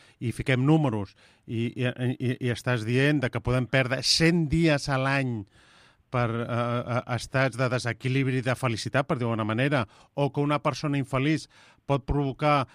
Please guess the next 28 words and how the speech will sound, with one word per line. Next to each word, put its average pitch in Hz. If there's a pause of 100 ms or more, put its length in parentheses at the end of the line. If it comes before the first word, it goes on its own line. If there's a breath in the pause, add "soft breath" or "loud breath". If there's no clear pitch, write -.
(180 loud breath)
viralitzar 139
aquesta 135
infelicitat 131
dins 135
de 135
l'organització 135 (260 soft breath)
amb 131
les 104
pèrdues 151
corresponents, 143 (320 loud breath)
això 120
són 147
dades, 143
i 104
al 98
final 117
són 120
dades 131 (300 soft breath)
que 131
suposen 127 (240)
pèrdua 127
de 117
calés. 139 (600 soft breath)
I 107
al 98
final 107 (400)
les 127
empreses, 143